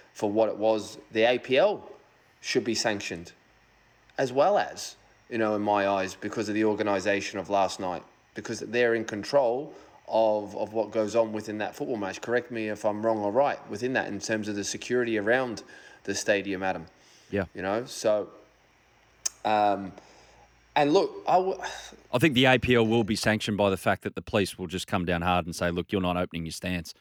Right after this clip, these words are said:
Speaker 2: for the next game," or whatever. I, I, I actually think points deductions are the answer here. Unfortunately, fines won't work. Fines are we got ourselves into this mess on the basis of a financial decision. I don't think financial sanctions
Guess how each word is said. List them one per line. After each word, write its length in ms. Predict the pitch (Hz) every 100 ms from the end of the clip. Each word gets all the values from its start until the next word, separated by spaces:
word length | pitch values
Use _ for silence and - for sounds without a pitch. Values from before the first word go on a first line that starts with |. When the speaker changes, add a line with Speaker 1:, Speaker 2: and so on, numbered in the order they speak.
| _ _
Speaker 2:
for 120 | - 87
the 80 |
next 220 | 82 85 -
game," 280 | 85 85
or 80 | 85
whatever. 400 | 85 90 92 90 - - _ -
I, 360 | 117 123 110 -
I, 140 | 92 - - - -
I 140 | 120 123
actually 280 | 107 -
think 240 | 90 104 87 _ -
points 280 | 110 113
deductions 640 | - 90 80 - 80 - - _ _ _ _ -
are 60 |
the 140 | 85 85
answer 260 | 85 -
here. 220 | 82 98 117 _ _ -
Unfortunately, 720 | 92 - 98 - - 107 107
fines 380 | - - 117 110
won't 220 | 104 95
work. 300 | 95 95 80 _ _
Fines 380 | - 110 110 101
are 120 | 98 95 - _ _
we 100 | 117
got 160 | 110 131
ourselves 360 | 127 123 107
into 160 | 107 120
this 180 | 101 -
mess 240 | 95 90
on 80 | 95
the 60 | 92
basis 400 | 101 101 98 101
of 100 | 95
a 60 |
financial 640 | - 101 92 98 - 87 78 _ _
decision. 460 | 90 - 113 85 73 _ _ _ _ -
I 40 | 104
don't 160 | 110
think 200 | 113 104
financial 480 | - 101 98 101 90
sanctions 580 | - 95 113 87 82